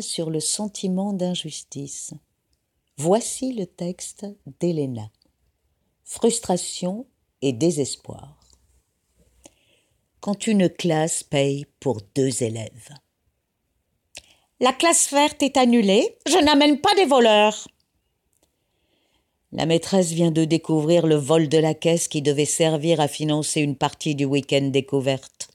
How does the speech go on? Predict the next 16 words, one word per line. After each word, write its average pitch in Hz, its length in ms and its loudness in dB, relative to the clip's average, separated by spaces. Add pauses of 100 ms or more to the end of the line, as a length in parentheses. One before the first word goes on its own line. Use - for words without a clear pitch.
(1300)
Deux 151 340 2
élèves 147 300 4
se 139 140 -2
sont 131 280 -6
infiltrés 135 640 -2
pendant 127 300 -2
la 123 100 0
récréation 123 720 -2
dans 123 120 -2
la 117 140 -2
classe - 460 -4 (320)
et 151 100 4
ont 151 120 4
commis 156 340 2
le 143 100 4
vol. 110 380 -6